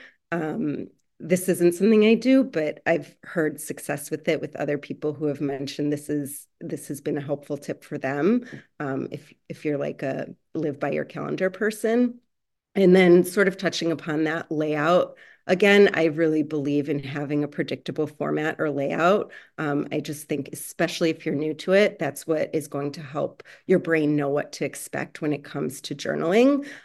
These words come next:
Um, so finding that layout that works for you. And maybe it's my layout in a blank notebook, you know, covering your thoughts.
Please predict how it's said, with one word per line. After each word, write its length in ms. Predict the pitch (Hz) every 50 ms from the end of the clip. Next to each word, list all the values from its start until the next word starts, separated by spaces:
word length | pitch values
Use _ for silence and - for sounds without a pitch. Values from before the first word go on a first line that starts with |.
| _ -
Um, 520 | 170 170 160 156 143 143 143 147 147 - - - _ _
so 200 | - - - 180
finding 840 | 180 - - 175 160 160 160 151 156 160 151 151 156 151 - - - _ _ - -
that 320 | 147 143 151 143 - - -
layout 460 | - 151 151 147 143 147 143 - -
that 140 | - 147 -
works 240 | - 139 - - -
for 120 | - -
you. 240 | - - - - - _ _ -
And 140 | 226 214 214
maybe 220 | 220 214 208 220
it's 180 | - - - -
my 160 | 180 175 170
layout 360 | 160 160 160 160 156 151 -
in 140 | 165 160 151
a 60 | 151
blank 280 | 143 147 147 - - -
notebook, 460 | 160 143 139 - 120 - - - -
you 60 | 160
know, 180 | 151 151 151 147
covering 500 | - - - 170 147 151 160 156 160 160
your 120 | 156 151
thoughts. 580 | 151 - 143 143 147 143 - - - - -